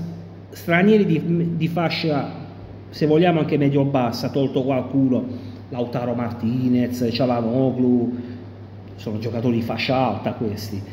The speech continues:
Eh, s-, ma se noi andiamo a vedere gli stranieri di altre squadre, eh, non vedo questa fascia alta. Eppure non solo continuiamo a essere un paese importatore,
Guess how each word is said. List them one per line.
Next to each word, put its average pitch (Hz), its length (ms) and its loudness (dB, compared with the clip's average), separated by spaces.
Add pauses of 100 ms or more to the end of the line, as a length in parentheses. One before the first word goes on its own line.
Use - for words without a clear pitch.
(580)
Eh, - 60 -10 (1300)
s-, - 240 -12
ma - 600 0
se - 160 -2
noi 202 100 4
andiamo 208 180 6
a 196 60 4
vedere 180 180 4
gli 170 80 2
stranieri 160 840 2
di 143 80 -4
altre 151 260 0
squadre, 117 520 -2
eh, 110 40 -4 (1900)
non 131 200 4
vedo 165 180 2
questa 139 260 0
fascia 123 380 -2
alta. 104 340 -4 (1300)
Eppure 147 720 4 (840)
non 170 160 6
solo 214 260 8
continuiamo 165 680 4
a 151 60 4
essere 151 280 2
un 143 80 2
paese 151 320 0
importatore, 135 920 0